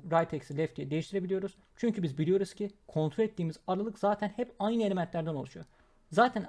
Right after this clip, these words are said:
aynı elementlerden oluşmuyor olsa biz hemen bu left'i bir adet sağa öteliyoruz. Peki bizim buradaki left'i sağa doğru ötelememize rağmen kontrol ettiğimiz pencerede farklı bir element olma ihtimali var mı? Yok. Neden?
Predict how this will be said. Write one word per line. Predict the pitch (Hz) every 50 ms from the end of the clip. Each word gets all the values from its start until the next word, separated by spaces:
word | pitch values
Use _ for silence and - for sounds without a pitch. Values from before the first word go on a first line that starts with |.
| - -
aynı | 185 214 226 208
elementlerden | 196 185 185 170 - 175 156 160 160 -
oluşmuyor | 214 233 226 214 - 175 160 165
olsa | 165 165 - 254 262 - _ _ _ _ 240
biz | 247 - -
hemen | - - 233 233 220 208 196
bu | 202 202
left'i | 202 185 - - 247 220
bir | 226 233
adet | 220 202 220 247 240
sağa | - - 220 214 208
öteliyoruz. | 202 - 208 180 151 - - - -
Peki | 233 226 - 220 208
bizim | 196 214 180
buradaki | 180 190 202 202 180 170
left'i | 170 165 - 190 175
sağa | - - 151 160 175
doğru | 190 180 165
ötelememize | 156 - 160 160 160 165 160 180 160
rağmen | 160 160 165 160 143
kontrol | 135 - - 151 143 143 - 185
ettiğimiz | 185 185 185 170 - -
pencerede | - 160 151 143 156 147 131 - - -
farklı | - 151 143 139 - 214 190
bir | 185
element | 170 170 165 156 - -
olma | 156 156 160
ihtimali | 147 151 - 160 143 139 147
var | 175 175 170
mı? | 214 233
Yok. | 226 147 - -
Neden? | 202 214 214 220 -